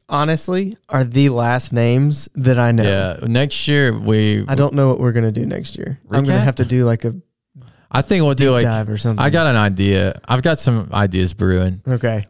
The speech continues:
Speaker 2: We can dissect the ninety-five
Speaker 1: I mean, we could
Speaker 2: theses.
Speaker 1: already. <laughs> Oh, wow. Okay.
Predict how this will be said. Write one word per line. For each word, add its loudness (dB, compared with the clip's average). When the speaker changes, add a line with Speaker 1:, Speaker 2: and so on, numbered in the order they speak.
Speaker 2:
We 2
can -2
dissect -2
the -2
ninety-five 0
Speaker 1:
I 2
mean, 2
we 4
could 2
Speaker 2:
theses. 2
Speaker 1:
already. -2
<laughs> -6
Oh, 0
wow. -2
Okay. -4